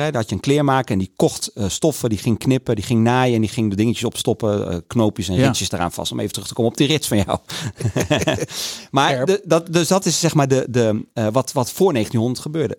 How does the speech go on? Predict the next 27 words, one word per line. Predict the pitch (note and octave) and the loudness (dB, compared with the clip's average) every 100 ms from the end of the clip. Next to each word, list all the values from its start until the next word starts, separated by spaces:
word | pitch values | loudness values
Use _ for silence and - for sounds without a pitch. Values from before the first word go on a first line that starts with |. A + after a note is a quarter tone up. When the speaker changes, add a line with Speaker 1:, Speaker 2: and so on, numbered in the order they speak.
| _ | _
Speaker 1:
Rond | - G#3 | -6 -2
negentienhonderd | G#3+ E3+ A3 G#3 - | 0 -2 -2 -2 0
kwamen | G#2 B2 | 2 0
de | |
fabrieken. | - F3+ F3 A3 - - - - _ | 0 0 0 -2 -4 -8 -16 -20 _
Dus | B2+ C3 | -8 0
er | D3+ | 2
werd | D#3+ - | 2 2
en | D3+ | 2
masse | D#3 F#3 F3 - | 4 2 0 -2
stof | - C#3 - | 0 -2 -2
gekocht, | C#3+ - - - | -6 -4 -6 -4
werd | B2+ - | -8 -2
en | C#3 | 2
masse | D3+ F#3 - - - | 4 2 0 -6 -8
geknipt, | - - B2 B2 - - | -12 -4 -2 -2 -4 0
en | C3 | 2
masse | E3 F3+ - | 4 2 0
werd | - | -4
er | D3+ | -2
genaaid | B2 A2+ A2+ D3 | -2 0 0 0
en | C#3 | 0
en | D#3 | 2
masse | D3+ | 2
werden | G#2+ G#2 C#3+ | 0 0 -2
dingetjes | G#3 F3 | -2 -2
opgeknipt. | E3+ - - G2 | -4 -6 -8 -8